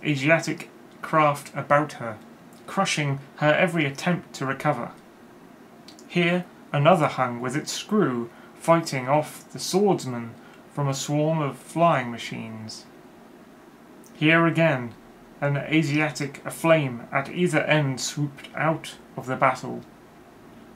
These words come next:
His attention went from incident to incident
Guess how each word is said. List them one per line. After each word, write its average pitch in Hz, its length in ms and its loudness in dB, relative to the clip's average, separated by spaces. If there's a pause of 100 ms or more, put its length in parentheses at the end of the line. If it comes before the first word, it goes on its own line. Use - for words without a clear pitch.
(840)
His 180 180 2
attention 143 520 0
went 143 300 0
from 143 300 -6
incident 143 500 -2
to 143 120 -2
incident 131 540 -4